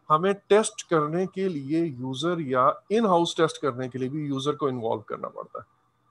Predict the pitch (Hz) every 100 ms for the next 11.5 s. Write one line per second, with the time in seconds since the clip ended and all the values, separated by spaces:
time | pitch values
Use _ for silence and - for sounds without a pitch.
0 | _ _ _ _ _ - 156 156 165 165
1 | 147 131 135 165 139 113 117 120 117 127
2 | 139 202 190 160 147 170 175 - 160 165
3 | 147 135 151 160 147 120 117 123 143 139
4 | - 131 131 135 131 127 123 127 127 139
5 | 131 117 123 127 117 110 120 - 117 131
6 | 127 _ - 151 156 156 131 123 131 127
7 | 123 123 123 123 120 110 107 123 - _
8 | _ _ _ - 139 131 - 135 139 151
9 | 131 123 127 135 139 123 123 135 135 127
10 | 139 127 123 127 139 135 120 117 110 120
11 | - 113 - 117